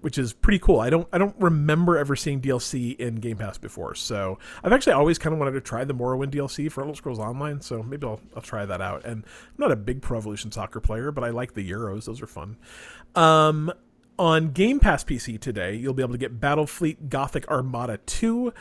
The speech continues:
Battletech, which is a cool mech game. I've actually played a little bit on the P C. It's fun. And, uh, again, Dungeon of the Endless, that, uh, that, uh, roguelike, and then again, No Man's Sky, so you can play with your Xbox friends.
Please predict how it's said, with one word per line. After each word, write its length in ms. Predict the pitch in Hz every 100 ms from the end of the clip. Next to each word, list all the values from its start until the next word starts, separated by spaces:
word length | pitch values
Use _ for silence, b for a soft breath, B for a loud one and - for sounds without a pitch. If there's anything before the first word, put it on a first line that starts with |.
| B B -
Battletech, 540 | 156 151 208 226 175 156
which 140 | 131
is 80 | 135
a 40 |
cool 300 | 120 - 190
mech 260 | 131 127 127
game. 220 | 117 104
I've 100 | 117
actually 200 | 135 127
played 180 | - 120
a 60 | 113
little 180 | 117
bit 120 | 113 113
on 180 | 107
the 60 | 95
P 140 | -
C. 200 | 101 107
It's 180 | 110 -
fun. 300 | 120 107 113 B B B B -
And, 560 | 156 143 139 139 135 -
uh, 500 | 135 127 123 123 120 -
again, 340 | 151 139 127
Dungeon 320 | 127 131 123 117
of 60 |
the 80 | 117
Endless, 320 | 127 127 113
that, 440 | - - 175 - 180
uh, 440 | 135 113 104 101 _ _ _ -
that, 440 | 139 117 - -
uh, 600 | 127 107 95 92 - - - - _ _ _ 165
roguelike, 480 | 151 147 156 143 -
and 120 | 147
then 120 | 139 131
again, 260 | 127 120
No 140 | 127 120
Man's 220 | 110 -
Sky, 260 | 131 107
so 400 | 104 143 117 110 -
you 100 | 135
can 180 | 123 113
play 320 | - 127 117
with 240 | 117 -
your 100 | 202
Xbox 300 | 135 - 95
friends. 300 | - 80 90